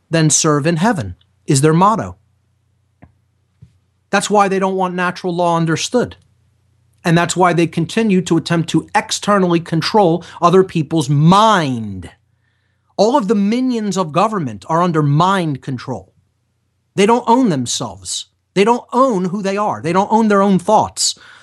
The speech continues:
They have accepted dogmatic belief system, which has turned them into a dog, a lapdog for these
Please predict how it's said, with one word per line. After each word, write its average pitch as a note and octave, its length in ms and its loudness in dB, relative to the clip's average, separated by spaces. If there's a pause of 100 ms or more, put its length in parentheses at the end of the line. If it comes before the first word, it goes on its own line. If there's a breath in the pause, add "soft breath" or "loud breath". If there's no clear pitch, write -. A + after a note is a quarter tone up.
They F#3+ 100 4
have F#3+ 100 2
accepted G3 560 0
dogmatic F3+ 720 0
belief G3 320 0
system, B2+ 400 -6
which D#3+ 160 0
has F#3 160 4
turned G3+ 320 2
them F3 140 0
into F#3 500 2
a D3 240 2 (380 loud breath)
dog, C3+ 420 0 (100)
a E3 100 -4
lapdog D3+ 720 -4 (340)
for F3+ 120 -4
these F#3 280 -2